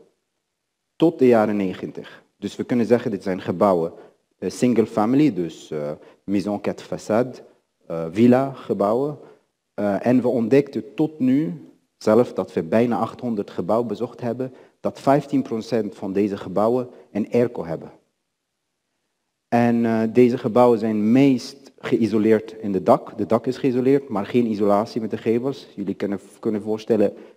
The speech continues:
de gebouwen van de jaren zeventig en zestig. De wet van, eh, minister Taaien, hij wilde dat mensen,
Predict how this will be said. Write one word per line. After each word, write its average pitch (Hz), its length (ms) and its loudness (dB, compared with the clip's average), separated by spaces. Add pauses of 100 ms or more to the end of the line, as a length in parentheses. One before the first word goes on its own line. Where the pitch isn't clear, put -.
de - 120 -10
gebouwen 101 340 -2
van 98 140 -6
de 92 60 -2
jaren 95 320 0
zeventig 110 520 -4
en 87 120 -14
zestig. - 540 -8 (440)
De 90 640 -2
wet 110 240 -2
van, 95 340 -6
eh, 87 60 -8
minister 104 640 -4
Taaien, 110 580 2
hij 92 260 -4
wilde 101 260 -2
dat 90 200 -8
mensen, 90 380 -6